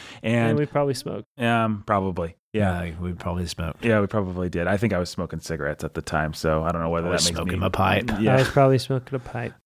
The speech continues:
Speaker 1: Yeah. So anyway, at, at a certain point, Flannery O'Connor came out, and the story The River was read.
Speaker 3: Yeah.
Speaker 2: Brandon read it,
Speaker 1: Mm-hmm.
Speaker 2: and we all,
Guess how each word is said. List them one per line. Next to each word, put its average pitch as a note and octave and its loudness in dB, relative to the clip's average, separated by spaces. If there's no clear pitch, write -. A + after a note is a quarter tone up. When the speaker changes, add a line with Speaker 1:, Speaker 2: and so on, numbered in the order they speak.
Speaker 1:
Yeah. D#2 -2
So G#2 2
anyway, A#2 4
at, F#2+ -4
at F#2+ -4
a G2 -2
certain A2 0
point, G#2+ 0
Flannery A2+ 2
O'Connor A2+ 4
came A2+ 4
out, D#3 2
and G2 -4
the F2 -8
story A#2 2
The G2 0
River G#2 0
was F#2+ 0
read. - -8
Speaker 3:
Yeah. G2 -6
Speaker 2:
Brandon C3+ 2
read A2+ 0
it, B2+ -4
Speaker 1:
Mm-hmm. G#2 0
Speaker 2:
and A#2+ 0
we A#2+ 2
all, A#2 2